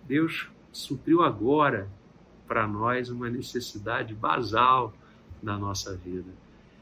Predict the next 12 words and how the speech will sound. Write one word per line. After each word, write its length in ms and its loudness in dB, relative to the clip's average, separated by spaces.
E 80 6
aí 100 12
você 340 2
vê 440 2
o 80 -2
nosso 380 -2
trabalho, 880 -2
o 60 -4
pão 420 4
na 140 2
nossa 320 -4
casa, 760 -6